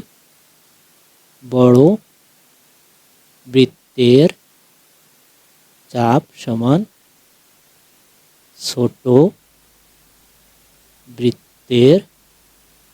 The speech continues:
পরিধি। তো আশা করি এটুকু বুঝছো তোমরা। তো এবার যদি আমরা লিখি,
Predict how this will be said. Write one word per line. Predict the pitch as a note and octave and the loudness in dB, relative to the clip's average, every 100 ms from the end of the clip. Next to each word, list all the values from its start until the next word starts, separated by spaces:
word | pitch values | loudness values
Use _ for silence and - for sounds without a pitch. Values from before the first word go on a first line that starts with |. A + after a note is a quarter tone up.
| _ _ _ _ _ _ _ _ _ _ | _ _ _ _ _ _ _ _ _ _
পরিধি। | D3+ C3+ A2+ F#2 G2+ _ _ _ _ _ _ _ _ _ _ _ _ _ _ _ _ _ _ _ _ _ _ E3+ | 2 2 2 -6 -18 _ _ _ _ _ _ _ _ _ _ _ _ _ _ _ _ _ _ _ _ _ _ 2
তো | D#3 D3+ | 4 2
আশা | - F#3+ | 0 0
করি | F#3 E3+ | 2 2
এটুকু | D3+ D#3 D3+ | 2 0 2
বুঝছো | C#3 - D3+ | 0 -2 -6
তোমরা। | C3 A#2+ D#3+ - _ _ _ - | -6 -4 -4 -6 _ _ _ -12
তো | |
এবার | - C#3 F3 | -4 0 0
যদি | D#3+ D3+ | 0 0
আমরা | C#3+ C#3 | 0 0
লিখি, | B2+ A#2+ - | -2 -4 -8